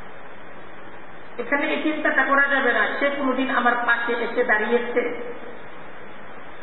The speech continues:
আমি তো কত বিপদগ্রস্ত ছিলাম, কোনোদিন কি আমার খবর নিতে? তার বিপদে আমি যাবো কেন? এটা মনে করা যাবে না। মনে করতে হবে সে কোনোদিন আসে না।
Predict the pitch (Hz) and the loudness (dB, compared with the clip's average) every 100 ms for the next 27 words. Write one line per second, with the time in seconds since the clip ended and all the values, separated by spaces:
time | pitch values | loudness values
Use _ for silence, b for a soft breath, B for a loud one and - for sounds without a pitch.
0 | - 254 269 262 302 302 277 285 285 240 | 4 4 2 0 2 2 2 2 0 0
1 | 247 254 240 - 208 190 - 262 269 262 | 0 0 -2 -2 0 0 -2 -4 -2 -2
2 | 285 - 294 294 285 277 277 269 262 269 | -2 2 4 4 4 0 0 0 0 -2
3 | - 285 - - - - - - - - | 4 4 4 -4 -4 -6 -8 -8 -8 -8
4 | - - - - 208 214 247 247 262 254 | -8 -8 -10 -2 2 2 2 -2 -2 0
5 | 254 247 240 208 - - - - - - | 0 0 0 -2 -4 -6 -8 -8 -8 -8
6 | - - - - - - - - - - | -8 -8 -8 -8 -8 -8 -8 -8 -8 -4
7 | 240 233 240 233 196 180 156 143 - 220 | -2 0 0 0 0 0 -2 -4 -6 -4
8 | 247 240 - 233 240 226 262 262 277 285 | -4 -4 -4 -4 -4 -4 -4 -4 -4 -2
9 | 285 262 - 233 - | 2 2 2 -2 -4